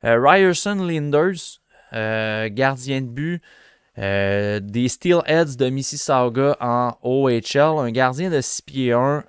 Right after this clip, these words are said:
cent soixante-dix-neuf livres. Et je tiens à dire que c'est pas parce qu'il est six pieds un qu'il est bas dans mon classement. J'ai des gardiens avec un gabarit similaire, voire même plus petit, qui sont plus hauts dans mon classement. Euh, Ryerson Linders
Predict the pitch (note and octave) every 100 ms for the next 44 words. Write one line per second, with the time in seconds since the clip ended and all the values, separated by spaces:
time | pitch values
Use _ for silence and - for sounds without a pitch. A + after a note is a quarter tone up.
0 | - - - - C#3 C3+ B2+ A#2+ B2 B2
1 | G#2+ A2 A2 G#2+ B2+ D#3 F3 C3 - _
2 | - - C3 - F#3+ G3+ C#3+ C#3 E3+ -
3 | C#3 C3+ C3+ C3 - G3 B2 - - C#3+
4 | C3 - - D3+ B2+ A#2 A2 B2 B2 -
5 | G#2+ G2 A2+ A#2 G#2 G#2 G2+ G#2+ G2 -
6 | B2+ C#3 - - _ _ G2+ A#2+ C3+ C#3+
7 | D3 A#2+ A#2+ C3 C#3+ A#2 G#2+ A2+ A2 A2
8 | G#2+ G#2+ A#2 - - B2+ A2 A2+ C3 A#2+
9 | G2+ A2 G2+ A2 B2 A#2 C3 B2 G2+ -
10 | - - A#2 G#2 - A2 A2 A2 F#2+ F#2+
11 | F#2 F#2+ F2+ - A2 B2 - - _ _
12 | - G2 G2+ G#2 A2+ D3 F3 D#3 - F3+
13 | F3 D3+ B2+ B2 A#2+ B2 D3+ C#3+ -